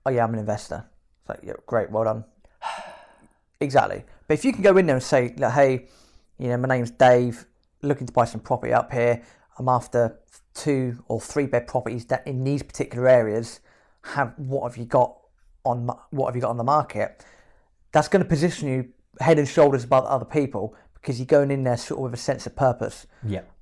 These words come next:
Speaker 1: "I'm after this," and we've touched on that in previous episodes. Speak to your lettings agents first,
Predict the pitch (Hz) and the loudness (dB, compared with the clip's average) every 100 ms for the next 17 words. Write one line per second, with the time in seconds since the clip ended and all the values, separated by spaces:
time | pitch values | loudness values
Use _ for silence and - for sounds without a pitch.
0 | - 131 131 127 123 131 120 131 131 - | 0 2 4 2 0 -2 -2 -2 -6 -2
1 | 175 - 143 135 - 135 120 131 - 113 | -4 -2 -6 -6 -6 -6 -2 -4 -4 -6
2 | 107 - _ - - 165 - 143 143 147 | -6 -10 _ -20 -6 -6 -2 0 0 0
3 | 127 120 117 - - 113 104 - | -2 -4 -4 -10 -4 -2 -2 -8